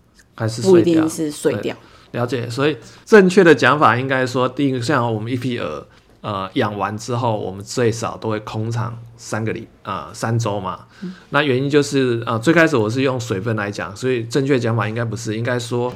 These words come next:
Speaker 1: 农委会好了，或是专家给我们的空场时间都是三个礼拜。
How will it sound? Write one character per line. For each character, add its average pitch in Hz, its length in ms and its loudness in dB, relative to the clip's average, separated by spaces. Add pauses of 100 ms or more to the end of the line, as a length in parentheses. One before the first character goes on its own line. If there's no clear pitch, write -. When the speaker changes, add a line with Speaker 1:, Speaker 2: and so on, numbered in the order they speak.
(380)
Speaker 1:
农 131 180 -2
委 117 80 0
会 120 220 0
好 98 220 -4
了， 85 140 -14
或 117 160 -6
是 117 120 -8
专 117 220 -4
家 123 140 -4
给 117 200 -2
我 110 200 -2
们 92 200 -12
的 98 120 -14
空 110 240 -4
场 98 180 -6
时 107 160 -12
间 107 140 -8
都 107 120 -6
是 117 80 -6
三 113 260 -8
个 104 80 -10
礼 78 180 -16
拜。 101 220 -8